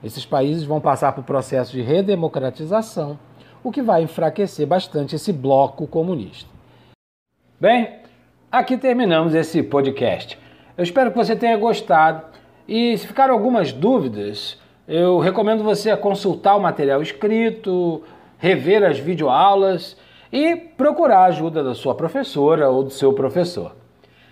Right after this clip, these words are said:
Grande abraço e até o nosso próximo encontro.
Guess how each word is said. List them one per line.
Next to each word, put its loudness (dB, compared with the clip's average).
Grande 2
abraço 0
e 0
até 2
o 4
nosso 0
próximo 2
encontro. -2